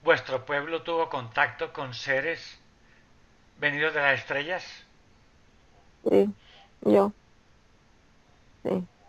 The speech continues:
Speaker 2: ellos recibimos nuestro conocimiento.
Speaker 1: Háblame de eso.
Speaker 2: Ellos,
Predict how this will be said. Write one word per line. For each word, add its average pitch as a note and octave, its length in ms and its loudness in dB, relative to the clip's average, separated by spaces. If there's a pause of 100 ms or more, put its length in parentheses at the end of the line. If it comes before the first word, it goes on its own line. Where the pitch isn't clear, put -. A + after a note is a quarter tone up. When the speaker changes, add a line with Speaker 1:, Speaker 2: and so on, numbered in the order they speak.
(160)
Speaker 2:
ellos G3+ 260 6
recibimos G3+ 480 2
nuestro G#3 300 -2
conocimiento. G3 680 0 (220)
Speaker 1:
Háblame E3+ 340 0
de C#3+ 140 -2
eso. - 180 -6 (4000)
Speaker 2:
Ellos, G3+ 680 6